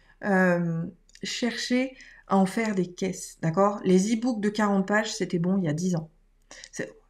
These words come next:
même il y a sept ans. Aujourd'hui, on veut du pratico-pratique, on veut des choses qui soient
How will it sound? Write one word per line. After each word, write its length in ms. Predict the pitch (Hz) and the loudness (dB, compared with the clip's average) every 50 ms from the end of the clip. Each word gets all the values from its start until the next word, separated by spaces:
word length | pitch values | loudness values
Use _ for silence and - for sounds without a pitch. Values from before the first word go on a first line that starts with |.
| _ | _
même 160 | - 160 165 165 160 - - | 0 2 2 2 0 -4 -2
il 60 | - | 0
y 60 | 170 | 0
a 60 | 165 | 0
sept 280 | 170 - 190 180 180 - | 2 2 0 -2 -2 -4
ans. 120 | 165 160 - _ _ _ - - - - - _ - | -10 -12 -12 _ _ _ -20 -20 -20 -20 -20 _ 2
Aujourd'hui, 580 | 240 233 226 233 226 226 220 233 254 262 277 - - | 4 4 6 4 4 2 2 2 0 0 -2 -8 -6
on 120 | - 208 202 | -2 -2 2
veut 120 | 202 208 | 2 2
du 140 | 196 180 165 | 0 0 -2
pratico-pratique, 960 | - - - 233 233 240 - 240 - 247 240 - 226 226 - 247 240 - - - | -4 0 0 0 2 0 -4 -2 -2 -2 -2 -2 -6 -4 -4 -6 -8 -8 -6 -4
on 60 | 190 | -4
veut 120 | 185 180 175 | -2 0 0
des 100 | 175 165 | 0 0
choses 400 | 165 - - 220 220 214 208 - | -2 -4 -6 -6 -6 -6 -6 -6
qui 140 | - - | -8 -10
soient 480 | 175 - - 190 175 170 - - - _ | -10 -6 -2 0 0 0 0 -4 -14 _